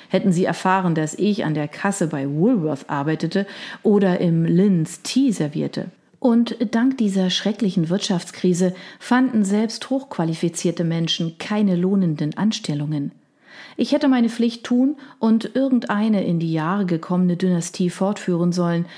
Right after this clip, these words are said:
indem ich einen schrulligen Prinzen vom Festland heiratete und dabei riskierte, von Anarchisten hinterrücks ermordet zu werden. Bisher hatte ich es geschafft,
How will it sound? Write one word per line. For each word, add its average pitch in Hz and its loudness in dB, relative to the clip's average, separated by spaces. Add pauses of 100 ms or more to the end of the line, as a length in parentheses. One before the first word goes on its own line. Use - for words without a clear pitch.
(220)
indem 240 2
ich 240 -4
einen 214 2
schrulligen 240 -2
Prinzen 220 0
vom 151 -4
Festland 170 -6
heiratete 147 -6 (500)
und 170 -2
dabei 139 -6
riskierte, 151 -4
von - -6
Anarchisten 156 -6
hinterrücks 160 -4
ermordet 156 -4
zu 151 -8
werden. 151 -6 (680)
Bisher 214 0
hatte 208 0
ich 185 -6
es 185 -4
geschafft, 196 -4